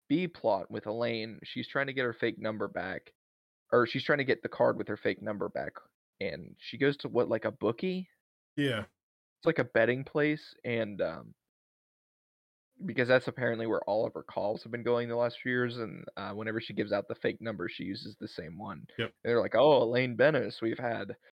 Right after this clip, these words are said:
Speaker 1: a lot of people <laughs> call for you."
Speaker 2: <laughs>
Speaker 1: And, uh, she has to give them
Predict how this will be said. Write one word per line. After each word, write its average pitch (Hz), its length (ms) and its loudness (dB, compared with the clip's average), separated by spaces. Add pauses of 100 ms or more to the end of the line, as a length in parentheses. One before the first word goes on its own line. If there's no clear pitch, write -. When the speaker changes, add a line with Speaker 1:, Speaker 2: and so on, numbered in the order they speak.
(420)
Speaker 1:
a - 40 -10
lot 127 160 4
of 131 80 -2
people - 240 -2
<laughs> - 40 -2
call 151 300 2
for - 360 -6
you." 359 280 -4 (240)
Speaker 2:
<laughs> - 480 0 (1300)
Speaker 1:
And, 110 240 0
uh, 95 160 -2 (100)
she - 220 -2
has 127 160 2
to 117 80 -12
give 110 340 -2
them 107 420 -8